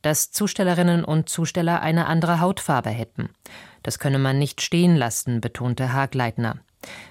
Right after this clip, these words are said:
Sie verwies darauf, dass die Deutsche Post Menschen aus einhundertachtzig Ländern beschäftige.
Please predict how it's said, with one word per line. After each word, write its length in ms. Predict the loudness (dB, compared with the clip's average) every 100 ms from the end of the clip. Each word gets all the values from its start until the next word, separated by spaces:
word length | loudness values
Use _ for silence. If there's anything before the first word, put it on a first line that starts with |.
| -6
Sie 280 | -2 2 2
verwies 380 | 2 2 2
darauf, 340 | 2 0 0 0
dass 180 | -4 -4
die 100 | 0
Deutsche 260 | 0 0
Post 400 | -2 -2 -2 0
Menschen 400 | 2 2 2 -2
aus 320 | -2 -2 -2
einhundertachtzig 1000 | -2 0 2 2 0 -2 -6 -6 -6 -6 -2
Ländern 420 | 0 2 0 0
beschäftige. 640 | -2 -4 -8 -6 -8 -8